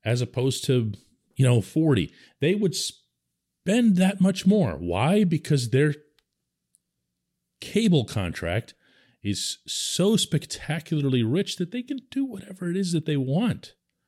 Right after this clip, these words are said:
money-wise. Otherwise, though, in twenty twenty-one, the only other team that crossed over through the existing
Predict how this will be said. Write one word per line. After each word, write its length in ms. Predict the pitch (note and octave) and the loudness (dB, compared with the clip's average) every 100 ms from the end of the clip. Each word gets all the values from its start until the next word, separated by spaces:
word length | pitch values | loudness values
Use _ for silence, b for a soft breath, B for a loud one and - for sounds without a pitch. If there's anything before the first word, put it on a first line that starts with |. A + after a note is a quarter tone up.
| _ _ _ | _ _ _
money-wise. 720 | G#2 A2+ A2+ D#2+ B1+ - - - _ _ _ b b b b b b - | -2 0 0 0 -8 -10 -12 -12 _ _ _ b b b b b b 0
Otherwise, 680 | G3+ A#3 F3+ A2+ D#2+ C#2 - | 2 4 4 2 0 -4 -6
though, 280 | C2+ - - _ _ _ _ _ _ _ _ | -8 -8 -18 _ _ _ _ _ _ _ _
in 240 | A#2+ D#3 F3+ | 2 4 2
twenty 320 | - C#3+ D#3 | 0 0 0
twenty-one, 640 | - D#3 E3+ C#3 F#2+ F2 - b b b | 0 2 4 2 2 -2 -6 b b b
the 140 | B2 - | -4 0
only 320 | E3+ B3+ B3 | 2 4 2
other 240 | F#3 D#3 | 2 2
team 560 | B2+ - G3 A#2+ E2+ F#2 _ _ b b - | 0 0 2 4 2 -2 _ _ b b -12
that 160 | F#2+ | -12
crossed 580 | - - C#3+ E3 F#3 - | -12 -2 0 0 0 0
over 480 | F3 E3+ F2+ B1 - _ _ _ _ _ _ _ _ _ _ _ _ | 2 2 0 -6 -14 _ _ _ _ _ _ _ _ _ _ _ _
through 220 | - D#3 | 0 2
the 160 | E3 E3 | 4 4
existing 640 | B2 G#2+ F#3+ F#3+ E2 C#2 | 2 2 2 0 -4 -8